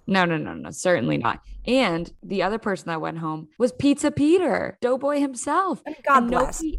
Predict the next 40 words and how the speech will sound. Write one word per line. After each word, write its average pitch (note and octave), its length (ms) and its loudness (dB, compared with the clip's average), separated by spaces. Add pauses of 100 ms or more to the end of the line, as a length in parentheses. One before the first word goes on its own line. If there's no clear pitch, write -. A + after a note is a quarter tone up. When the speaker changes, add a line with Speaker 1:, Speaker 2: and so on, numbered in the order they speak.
(160)
Speaker 1:
ever A#3 340 -2
even A3+ 360 -10
told B3+ 320 -2
her A3 140 -2
about F#3 220 -4
the G3 80 -6
jacket G#3 420 -4 (180)
thing. E3 220 -6 (240)
This B3 160 -8
girl's C4+ 340 -2
just B3+ 340 -4 (120)
got A3+ 400 2
the G#3 580 -4 (120)
instincts. G#3+ 1400 -6
Speaker 2:
I F#3+ 180 6
was C#4 200 0
so F#3 400 4
impressed E3+ 800 -4 (100)
that E3+ 220 0
no F3+ 320 0
one D#3 640 -4
told F3+ 340 0
her - 360 -16
or F3+ 80 -2
that F3 160 -4
they F#3 80 0
didn't F3+ 340 -4
make E3+ 140 -6
it E3 40 -10
dramatic. E3 340 -4
I G3 60 2
will G#3+ 220 2
say A3+ 160 0
the F#3+ 100 -4
producers G3 640 -4
are E3 200 0 (100)
jerks F3+ 600 -4 (360)
for F#3+ 220 -2
that E3+ 220 2
whole F#3 300 2